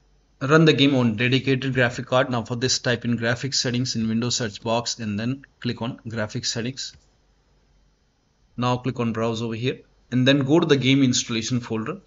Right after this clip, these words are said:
So if the game is installed in C drive, open C drive, program file six eighty-six, Steam, Steam apps,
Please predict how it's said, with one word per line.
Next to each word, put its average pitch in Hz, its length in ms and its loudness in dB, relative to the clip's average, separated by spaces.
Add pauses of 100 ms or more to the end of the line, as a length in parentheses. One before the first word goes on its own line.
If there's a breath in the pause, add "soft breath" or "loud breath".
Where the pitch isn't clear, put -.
So - 220 -10
if 113 140 -4
the 120 80 -2
game 117 180 0
is 123 60 2
installed 117 340 -2
in 113 80 -2
C 123 240 -2
drive, 123 260 2
open 107 240 -4
C 117 220 -4
drive, 120 360 0 (1080)
program 110 400 -6
file 107 220 -4
six 110 240 -6
eighty-six, - 640 -2 (1300)
Steam, 120 720 -4 (1300)
Steam 120 420 0
apps, 120 640 0